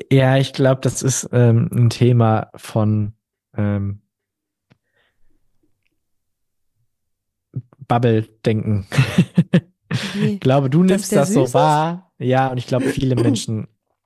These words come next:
Speaker 1: das ist ein kleiner, schleimiger
Speaker 2: Niklas,
Speaker 1: Lurch in vielen
Speaker 2: der lacht.
Speaker 1: Augen. Ja, ich weiß, ich seh das
Speaker 2: Der
Speaker 1: auch so.
Speaker 2: lächelt.
Speaker 1: Ich weiß,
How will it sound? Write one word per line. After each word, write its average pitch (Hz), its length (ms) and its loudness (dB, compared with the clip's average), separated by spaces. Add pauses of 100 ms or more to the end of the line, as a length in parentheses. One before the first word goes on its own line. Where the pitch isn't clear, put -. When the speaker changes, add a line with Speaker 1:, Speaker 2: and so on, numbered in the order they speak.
(100)
Speaker 1:
das 123 220 -2
ist - 160 -8
ein 120 180 -4 (160)
kleiner, 156 420 2
schleimiger 139 840 -2 (520)
Speaker 2:
Niklas, 208 320 2
Speaker 1:
Lurch - 360 -4
in 123 120 0
vielen 214 220 2
Speaker 2:
der 226 60 2
lacht. 226 160 2
Speaker 1:
Augen. 107 300 -2 (760)
Ja, 185 180 2
ich 214 160 -8
weiß, 196 260 0
ich 123 120 -4
seh 135 80 2
das 170 120 4
Speaker 2:
Der 226 100 4
Speaker 1:
auch - 20 4 (140)
so. - 120 -2
Speaker 2:
lächelt. 240 300 0 (560)
Speaker 1:
Ich 147 160 0
weiß, 320 420 0